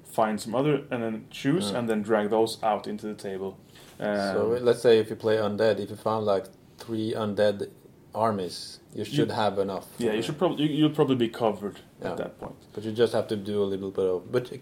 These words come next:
Speaker 2: can you then take those three armies, make one big army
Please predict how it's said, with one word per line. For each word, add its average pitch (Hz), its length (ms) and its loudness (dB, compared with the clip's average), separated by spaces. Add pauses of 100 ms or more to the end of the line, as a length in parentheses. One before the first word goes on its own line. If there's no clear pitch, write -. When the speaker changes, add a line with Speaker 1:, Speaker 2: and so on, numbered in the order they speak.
Speaker 2:
can 143 140 6
you 147 60 4 (140)
then 139 100 4 (160)
take 143 180 8
those 127 180 4
three 135 100 4 (100)
armies, 104 260 -2 (500)
make 131 420 2 (380)
one 120 400 4
big 139 200 6 (160)
army 98 280 -4